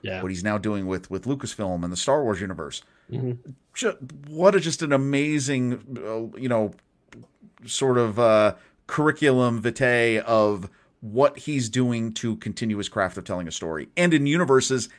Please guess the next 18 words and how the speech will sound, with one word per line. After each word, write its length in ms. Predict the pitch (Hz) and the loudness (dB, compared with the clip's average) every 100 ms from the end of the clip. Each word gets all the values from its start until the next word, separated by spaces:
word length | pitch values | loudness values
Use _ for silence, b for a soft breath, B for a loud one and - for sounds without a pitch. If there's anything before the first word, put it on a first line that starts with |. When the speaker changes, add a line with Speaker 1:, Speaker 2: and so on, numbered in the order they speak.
| b | b
Speaker 2:
that 160 | 127 120 | 0 0
he 480 | - 175 151 131 127 B | -2 -4 -2 -2 -4 B
is 120 | 123 117 | -6 -6
personally 600 | - - 147 - 123 110 | -4 -2 0 -2 -2 -2
in 100 | 104 | -2
love 180 | 95 | -2
with. 140 | 78 60 _ _ | -4 -12 _ _
I 100 | 104 | -6
think 120 | 92 | -6
that's 120 | 71 - | -8 -12
fantastic. 380 | 73 - - - | -12 -12 -8 2
Speaker 1:
Very 160 | 135 | 2
true. 220 | - 202 208 B B | 4 2 2 B B
I, 120 | 180 175 175 170 175 - | 2 4 0 -2 -2 2
I, 60 | 196 | 4
I 40 | |
find 220 | 202 233 | 8 10
him, 160 | 208 190 | 10 8